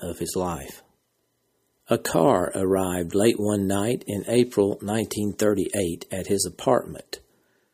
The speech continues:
He was bundled into the car so quickly that he was unable to say a proper goodbye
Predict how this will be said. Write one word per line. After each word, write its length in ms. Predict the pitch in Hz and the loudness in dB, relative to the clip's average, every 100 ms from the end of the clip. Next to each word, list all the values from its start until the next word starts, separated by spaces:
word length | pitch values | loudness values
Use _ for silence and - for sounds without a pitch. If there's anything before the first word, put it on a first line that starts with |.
| _ _ _ _ _ | _ _ _ _ _
He 140 | - 123 | 2 2
was 260 | 110 92 90 | 4 0 2
bundled 380 | 131 165 156 | 2 4 2
into 240 | - 139 123 | 0 0 0
the 120 | 110 | 0
car 360 | - 127 101 98 | 0 2 4 4
so 280 | - - 131 | 2 2 0
quickly 640 | - 147 139 - 78 101 _ _ _ _ _ _ - | 2 4 4 0 -6 -8 _ _ _ _ _ _ -2
that 180 | 101 | 0
he 120 | - 113 | 2 2
was 160 | 104 | 2
unable 540 | 113 120 - 139 131 113 | 0 -2 2 4 4 2
to 100 | 104 - | 2 4
say 280 | 117 110 107 | 4 4 2
a 120 | 98 98 | -2 -6
proper 480 | - 139 139 127 | -2 0 0 0
goodbye 640 | 101 107 92 110 104 87 | 0 0 0 -2 0 -2